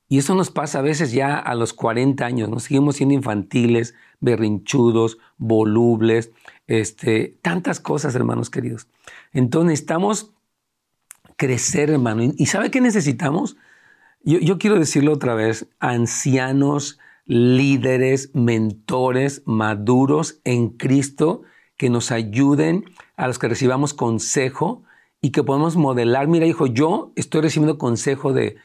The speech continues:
personas maduras y tú necesitas hacer lo mismo". Y dijo alguien,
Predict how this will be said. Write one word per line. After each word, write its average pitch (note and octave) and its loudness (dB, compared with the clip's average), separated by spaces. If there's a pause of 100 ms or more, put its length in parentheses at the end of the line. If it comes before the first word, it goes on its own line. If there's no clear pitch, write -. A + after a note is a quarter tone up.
(140)
personas C3 -2
maduras B2+ 0
y C3 2
tú D#3+ 2
necesitas D3+ -2
hacer C3 -4
lo C3 2
mismo". A#2+ 2 (440)
Y E3 4 (140)
dijo F#3+ 0
alguien, A3+ 0